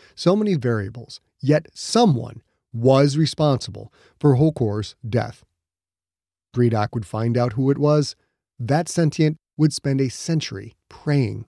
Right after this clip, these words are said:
to die. The laborers, slowly and gently, lowered Grand Tet mints into a custom-built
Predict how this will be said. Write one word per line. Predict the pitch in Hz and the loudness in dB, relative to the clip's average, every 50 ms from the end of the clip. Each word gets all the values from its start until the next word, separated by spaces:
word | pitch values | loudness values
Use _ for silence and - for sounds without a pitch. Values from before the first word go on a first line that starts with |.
| _ _ _ | _ _ _
to | - 120 | -8 -2
die. | 110 127 113 98 98 98 110 _ _ _ _ _ _ _ _ _ _ _ _ _ _ _ _ _ _ _ _ _ - | 0 0 0 0 -4 -8 -14 _ _ _ _ _ _ _ _ _ _ _ _ _ _ _ _ _ _ _ _ _ -2
The | 127 143 | 2 2
laborers, | 139 135 147 151 147 123 101 95 - - - - - _ | 4 6 6 6 4 4 0 -4 -10 -14 -18 -20 -20 _
slowly | _ - - - 117 127 127 127 127 139 139 143 | _ -18 -8 -2 0 2 2 4 4 4 2 2
and | 127 131 147 156 139 | 0 -2 -2 0 2
gently, | 151 160 156 - - 131 - - _ _ _ _ _ _ - | 2 2 0 0 -6 -12 -14 -16 _ _ _ _ _ _ -4
lowered | 113 117 131 135 139 139 135 123 | 2 4 6 6 6 6 4 2
Grand | 101 110 120 123 131 135 131 | 0 -2 0 0 0 0 0
Tet | - 143 135 135 139 | 0 0 0 0 0
mints | 127 123 123 120 - - | -2 -2 -2 -2 -4 -8
into | - - 127 113 113 107 | -8 -6 -6 -4 -2 -4
a | 107 107 | -4 -6
custom-built | - - 160 156 - - 139 120 120 117 113 - - | -4 -4 -4 -4 0 0 0 2 2 0 -2 -2 -8